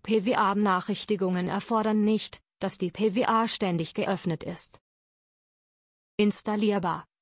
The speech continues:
die P W A wird mit allen anderen Anwendungen angezeigt, Startmenü, Symbol auf dem Startbildschirm, Suchergebnis der Anwendung auf dem Gerät.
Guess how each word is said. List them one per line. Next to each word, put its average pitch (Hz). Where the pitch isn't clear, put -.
die 165
P 208
W 247
A 214
wird 190
mit 185
allen 180
anderen 196
Anwendungen 170
angezeigt, 175
Startmenü, 185
Symbol 214
auf 202
dem 208
Startbildschirm, 175
Suchergebnis 180
der 196
Anwendung 180
auf 175
dem 196
Gerät. 165